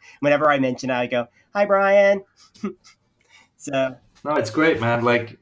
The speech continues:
Speaker 2: uh, for, for some, for someone like, that's a new creator like me, um, I've had tremendous support from, from retailers in, in London,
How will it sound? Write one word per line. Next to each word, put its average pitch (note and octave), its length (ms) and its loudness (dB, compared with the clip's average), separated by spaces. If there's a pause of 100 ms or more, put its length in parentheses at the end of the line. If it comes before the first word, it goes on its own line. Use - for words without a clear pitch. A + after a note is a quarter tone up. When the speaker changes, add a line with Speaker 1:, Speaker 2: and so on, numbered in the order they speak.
(140)
Speaker 2:
uh, A2+ 240 -2
for, A#2+ 300 -2
for A#2+ 140 -6
some, B2+ 280 -4
for A#2 160 -6
someone B2 280 -4
like, G#2+ 200 -2
that's G#2 280 -4
a G2+ 40 -8
new G#2+ 220 -2
creator F#2+ 320 -6
like F2+ 220 -10
me, G2 320 -8 (500)
um, F2+ 300 -6
I've A2 180 2
had G2 240 -2
tremendous F#2+ 540 -10
support F#2+ 420 -12
from, F2 380 -14
from F2 240 -14
retailers F#2 760 -14
in, F2 320 -14
in F#2+ 200 -10
London, F#2 360 -12